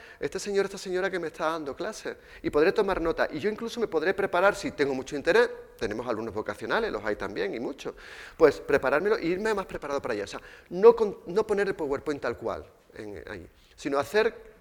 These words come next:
provocar ese, ese trabajo. Y no, fue muy curioso que nos lo pidieran, y casualmente coincidió en unas jornadas, eh, en la Universidad de, de Extremadura,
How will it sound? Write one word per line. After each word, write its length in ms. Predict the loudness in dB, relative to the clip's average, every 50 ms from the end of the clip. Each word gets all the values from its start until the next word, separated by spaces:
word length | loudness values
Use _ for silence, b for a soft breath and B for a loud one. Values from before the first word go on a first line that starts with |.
| -20 0 4
provocar 420 | 6 8 8 8 6 4 4 2
ese, 360 | 2 -2 -6 -6 -6 -6 -8 B B B B B B -8
ese 240 | -8 -6 -6 -6
trabajo. 340 | -6 -4 -4 -2 -2 -4 -4
Y 60 | -4
no, 140 | -2 -2 -4 -4 -6
fue 140 | -8 -12 -12
muy 100 | -12 -12
curioso 400 | -12 -12 -10 -8 -8 -10 -10 -10
que 80 | -8 -6
nos 80 | -4
lo 100 | -4 -4
pidieran, 380 | -4 0 4 6 6 6 4 2 -4 -10 -18 -20 -16 -14 -8 -4 -4 -4 -4 -6 B B B B B B B -8
y 80 | 0
casualmente 520 | 4 4 4 6 4 4 4 2 0 -2 -2
coincidió 400 | -4 -4 -6 -6 -6 -2 0 0
en 80 | 0
unas 180 | -2 -4 -6 -6
jornadas, 600 | -6 -6 -4 -2 0 2 2 2 2 0 -4 -8
eh, 180 | -12 -10 -10 -10
en 80 | -10 -10
la 60 | -8
Universidad 560 | -8 -8 -8 -8 -10 -10 -6 2 4 4 6
de, 420 | 6 8 8 8 8 8 6 6 6
de 80 | 4
Extremadura, 600 | 2 -2 -4 -2 0 4 6 8 8 8 8 6